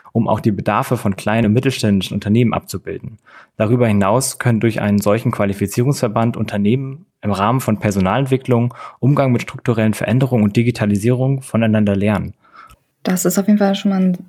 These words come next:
Speaker 2: sehr spannender Überblick. Wenn ich also als Unternehmen, ähm, eine Weiterbildung ganz konkret ins Auge fasse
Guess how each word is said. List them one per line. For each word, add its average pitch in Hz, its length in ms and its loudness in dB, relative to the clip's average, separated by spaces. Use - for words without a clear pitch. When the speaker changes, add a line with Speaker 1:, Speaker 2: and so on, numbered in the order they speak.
Speaker 2:
sehr 190 240 2
spannender 196 440 0
Überblick. 196 540 2
Wenn 202 160 4
ich 214 180 2
also 202 420 4
als 196 340 0
Unternehmen, 202 1000 2
ähm, 180 600 0
eine 180 340 2
Weiterbildung 185 640 2
ganz 185 200 0
konkret 190 440 0
ins 175 180 0
Auge 233 200 0
fasse 262 420 0